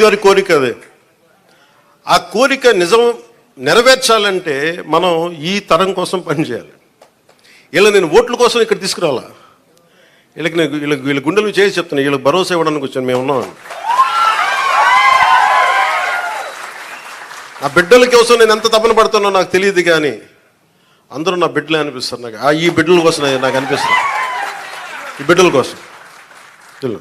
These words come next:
జాగ్రత్త. ఇక్కడ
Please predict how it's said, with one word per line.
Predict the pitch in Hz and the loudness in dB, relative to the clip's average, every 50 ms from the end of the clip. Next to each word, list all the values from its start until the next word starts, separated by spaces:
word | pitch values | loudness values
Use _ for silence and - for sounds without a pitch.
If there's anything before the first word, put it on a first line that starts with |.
| - - - | -14 -20 -20
జాగ్రత్త. | 76 _ _ _ _ _ _ _ 214 233 220 _ _ _ _ _ _ _ _ _ _ _ _ _ _ _ _ _ _ _ _ _ _ _ _ _ _ _ _ _ _ _ _ _ _ _ _ _ _ _ _ _ _ _ _ _ 262 _ _ _ _ _ 208 _ _ _ _ _ _ _ _ _ _ _ _ _ _ _ _ _ | -20 _ _ _ _ _ _ _ -20 -20 -20 _ _ _ _ _ _ _ _ _ _ _ _ _ _ _ _ _ _ _ _ _ _ _ _ _ _ _ _ _ _ _ _ _ _ _ _ _ _ _ _ _ _ _ _ _ _ _ _ _ _ _ _ _ _ _ _ _ _ _ _ _ _ _ _ _ _ _ _ _
ఇక్కడ | _ - 180 | _ -4 -2